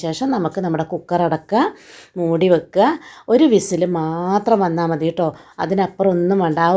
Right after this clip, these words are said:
ഒരു വിസിൽ വന്ന ഉടനെ നമുക്ക് ഓഫ് ചെയ്ത് അവിടെ ഇടാം. പിന്നെ ഫുൾ ഫ്ലെയിം, സോറി, ഫുൾ പ്രഷർ പോയതിന് ശേഷം മാത്രം തുറന്ന് നോക്കുക. അപ്പോഴേക്കും നല്ല അടിപൊളി ബിരിയാണി റെഡി ആയിട്ടുണ്ടാകും. തുറക്കുമ്പോഴേക്കും തന്നെ നല്ലൊരു മണമുണ്ട് കേട്ടോ. അപ്പോൾ ഇതേ നിങ്ങൾ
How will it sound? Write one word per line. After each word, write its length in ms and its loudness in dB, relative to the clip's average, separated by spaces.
ഒരു 160 0
വിസിൽ 240 -2
വന്ന 240 -2
ഉടനെ 240 -4
നമുക്ക് 240 -4
ഓഫ് 260 -2
ചെയ്ത് 240 2
അവിടെ 220 0
ഇടാം. 160 2
പിന്നെ 240 0
ഫുൾ 160 4
ഫ്ലെയിം, 280 4
സോറി, 260 2
ഫുൾ 140 0
പ്രഷർ 300 -4
പോയതിന് 560 0
ശേഷം 280 -4
മാത്രം 580 -2
തുറന്ന് 340 2
നോക്കുക. 300 -4
അപ്പോഴേക്കും 360 0
നല്ല 200 -2
അടിപൊളി 760 0
ബിരിയാണി 420 0
റെഡി 200 0
ആയിട്ടുണ്ടാകും. 420 -4
തുറക്കുമ്പോഴേക്കും 580 -4
തന്നെ 200 -4
നല്ലൊരു 800 2
മണമുണ്ട് 340 0
കേട്ടോ. 200 -6
അപ്പോൾ 160 -2
ഇതേ 180 6
നിങ്ങൾ 160 2